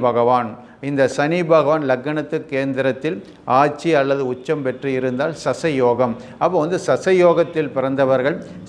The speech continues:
சகல செல்வாக்குடன் வாழ்வார்கள். அப்போ அந்த பஞ்சமகா புருஷ யோகங்கள் இருந்தாலே அவர்களுக்கு வெற்றி உண்டு. அடுத்தது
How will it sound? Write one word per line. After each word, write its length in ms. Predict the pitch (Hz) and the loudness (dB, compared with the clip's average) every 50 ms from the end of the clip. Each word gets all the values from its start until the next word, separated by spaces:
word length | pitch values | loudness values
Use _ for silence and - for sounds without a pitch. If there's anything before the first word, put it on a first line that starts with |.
| - - | 0 2
சகல 340 | 147 147 147 160 165 165 160 - - | 2 4 6 6 6 4 4 2 0
செல்வாக்குடன் 720 | 143 139 143 139 147 147 147 143 - 135 127 143 147 135 123 | -2 -2 0 2 4 4 4 2 -2 -4 -4 -4 -2 0 2
வாழ்வார்கள். 560 | 120 123 127 120 127 123 120 117 117 127 123 120 - - - - - | 2 2 2 2 2 2 2 2 0 -2 -2 -4 -8 -16 -10 -6 -6
அப்போ 140 | 143 151 160 147 | -2 0 0 2
அந்த 140 | 135 127 113 - 127 | 2 0 0 0 -2
பஞ்சமகா 580 | 127 143 147 170 175 175 170 165 156 165 165 160 - - | -2 2 2 2 2 4 4 4 6 6 6 6 4 2
புருஷ 220 | 143 143 135 139 - 147 135 135 | -2 -4 -4 -4 -6 -4 0 0
யோகங்கள் 440 | 135 131 131 135 131 131 135 127 117 120 131 | 0 0 0 -2 -2 -2 -4 -4 -2 -2 -2
இருந்தாலே 480 | 131 143 147 151 143 139 139 143 156 160 131 | -2 -2 0 0 2 2 2 2 0 -2 -2
அவர்களுக்கு 440 | 123 123 135 127 131 131 127 - 143 120 120 | -2 -2 -2 -2 -2 -4 -6 -6 -6 -4 -4
வெற்றி 300 | 120 120 123 - 135 131 113 117 | -4 -4 -6 -6 -4 -4 -4 -4
உண்டு. 220 | 120 123 131 127 123 120 - - - - - - - _ - - - _ _ - 135 | -4 -4 -4 -6 -6 -8 -14 -20 -20 -20 -20 -20 -20 _ -20 -20 -20 _ _ 0 2
அடுத்தது 460 | 156 180 170 175 - 170 156 156 180 | 2 2 2 2 0 0 0 0 -4